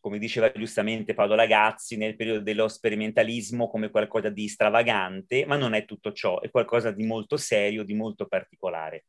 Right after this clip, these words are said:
Eh, per finire, <clears throat> io vi leggerei, eh, così come buonanotte, buona precoce notte, eh, vi leggerei,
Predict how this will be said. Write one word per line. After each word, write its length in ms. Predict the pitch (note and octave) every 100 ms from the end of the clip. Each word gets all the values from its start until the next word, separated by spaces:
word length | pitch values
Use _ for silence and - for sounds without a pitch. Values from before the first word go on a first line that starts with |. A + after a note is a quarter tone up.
| _ _ _ _ _ _ _ _ _
Eh, 680 | D#3+ D3 C#3+ C#3 C3+ C3 -
per 200 | A#3+ -
finire, 840 | - G#3+ G3 D3 C#3 F#3 C4 -
<clears throat> 680 | - G#3+ - G#3 E3 - -
io 220 | F3 F3+
vi 80 | D3+
leggerei, 760 | C3+ B2+ D3+ C3+ A#2+ B2 B2+ - -
eh, 680 | G#2 G2 F#2+ F#2 F#2 F2+ F2+
così 360 | G2+ C3+ D3 _ _
come 280 | - G2+ G2+
buonanotte, 1120 | A2+ A#2+ B2 A2+ C3+ A2+ - _ A#2+ F3+ - _ _
buona 300 | G#2 G#2 G2+
precoce 580 | - G#2 B2+ B2 - G#2+
notte, 540 | A2 G2 - E3+ A#3+ - - - - _ _
eh, 800 | C#3+ C#3 C3+ C3 B2 A#2+ A2+ A2+
vi 100 | D#3
leggerei, 800 | F3+ E3+ G#3 D3 D3+ D#3 D3+ -